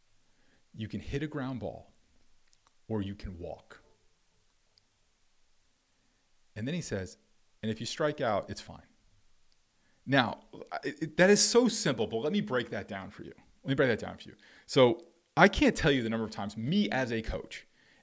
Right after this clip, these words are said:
and being around other coaches, hearing coaches talk about,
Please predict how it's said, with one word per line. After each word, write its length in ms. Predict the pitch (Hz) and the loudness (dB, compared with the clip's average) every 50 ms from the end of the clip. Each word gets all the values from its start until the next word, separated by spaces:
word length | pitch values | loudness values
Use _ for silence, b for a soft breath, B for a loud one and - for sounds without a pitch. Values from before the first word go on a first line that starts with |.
| b - | b -4
and 760 | 123 135 131 131 131 127 127 127 127 123 123 123 123 123 113 - - - 113 110 | -2 -2 0 0 -2 -2 -2 -2 -2 -2 -4 -4 -4 -6 -8 -10 -14 -16 -10 -4
being 200 | - 156 175 170 | -2 -2 0 0
around 180 | 151 143 139 117 | 0 0 0 0
other 140 | 127 123 113 | 0 -2 -2
coaches, 340 | - - 90 87 - - | -2 -4 -4 -6 -6 -10
hearing 460 | - - - 175 196 196 190 180 165 - | -10 -6 -4 -2 0 0 -2 -2 -4 -4
coaches 420 | - - 127 110 - - 101 - | -2 -2 -2 -2 -4 -8 -10 -6
talk 220 | - 123 113 - | -2 -2 -2 -2
about, 340 | - 90 95 95 92 - - | -4 -8 -8 -6 -6 -8 -8